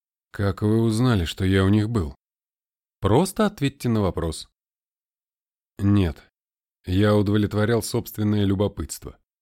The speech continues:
"Кто-нибудь из ваших коллег или начальства в курсе вашей поездки в Монтак?" "Никто". "Вы с кем-нибудь обсуждали ваш интерес к Энн Восс Питерс и Джо Берману?"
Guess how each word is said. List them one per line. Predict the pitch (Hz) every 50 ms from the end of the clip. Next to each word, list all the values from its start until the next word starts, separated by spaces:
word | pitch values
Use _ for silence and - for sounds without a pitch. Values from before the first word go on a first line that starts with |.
| _ _ _ _ _ _ _ _ _ _ _ _ _ _ _ _ _ _ _ _ _ _ _ _ _ _ _ _ _ -
"Кто-нибудь | - - - 147 156 160 170 180 165 151 117 90
из | 101 98 98
ваших | 110 110 104 - 123 107 -
коллег | - 151 147 143 120 92 -
или | 107 107 113
начальства | 117 127 135 131 - 127 101 90 - - 104 98
в | - -
курсе | - 180 202 214 - - 202
вашей | 160 117 - 117 113 -
поездки | - 101 101 98 92 - - -
в | 104 92
Монтак?" | 98 92 87 85 - 92 87 - _ _ _ _ _ _ _ _ _ _ _ _ _ _ _ _ _ _ _ _ _ _ _ _ -
"Никто". | 98 95 95 95 95 90 - - 92 76 67 - _ _ _ _ _ _ _ _ _ _ _ _ _ _ _ _ _ _ _ _ _ _ _ _ _ _ _ _ _ _ _ -
"Вы | 92 90 95 120 127
с | - -
кем-нибудь | - - 160 139 110 98 90 85 90 - -
обсуждали | - 104 - - - 113 101 95 117 180 202 208
ваш | 185 139 117 - - -
интерес | 123 107 98 - 110 101 120 127 - -
к | - 117
Энн | 117 107 104 95
Восс | 98 98 - - -
Питерс | - 101 101 - 143 139 - - - _ _ _ _ _ _ -
и | - 160
Джо | 147 147 156 147
Берману?" | 131 117 101 82 76 69 69 67 67 -